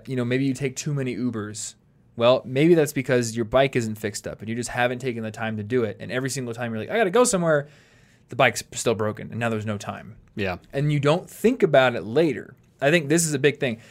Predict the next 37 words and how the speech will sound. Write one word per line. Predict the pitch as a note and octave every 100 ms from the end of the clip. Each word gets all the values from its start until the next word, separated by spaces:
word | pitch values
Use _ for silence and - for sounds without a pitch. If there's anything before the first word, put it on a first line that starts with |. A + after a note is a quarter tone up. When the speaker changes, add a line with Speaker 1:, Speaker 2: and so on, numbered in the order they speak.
| - _
Speaker 1:
People | D#3 E3+ G3 G#3 A3+ A3+ _ _ _ _
only | C#3 C#3+ D#3 E3+
cons-, | E3+ C#3 B2 - -
uh, | A#2 A#2
concern | G#2+ B2+ - E3+ F3+
themselves | C3+ - A#2+ A2 A2 -
with | A#2+ A#2
the | -
problems | G#2 - A#2+ C3 A#2
they | A2+
have | G#2+ A2+ G#2+ C3 C#3 - _ _ _ _
when | A#2+ B2+ C#3
it's | F#3
too | - - F3
late | D#3+ C#3
to | A#2+
do | C3
anything | C3 A#2 A2+
about | G#2 A#2 A2 A2
them. | F2 - - _ _ _ _ _ _ _ _ _
But | C#3+
then | C3 D#3 D3
once | C#3+ D3
they've | C3 A#2+ A#2 A2 - _ _ _ -
paid | - - C3 C3
for | - A#2+
the | A2
Band-Aid | G#2+ B2 B2 A#2 A2+ A2+
slash | - A2+ A2
duct | A#2+ A#2
tape | - A2+
solution, | G#2+ G#2+ C3 C3 A2 G#2+ G#2+ - _ _ _ _ _ _ -
it | C3 -
totally | - D#3 E3 D#3+
leaves | C#3+ C3+ B2
their | A2+
mind. | G#2+ - -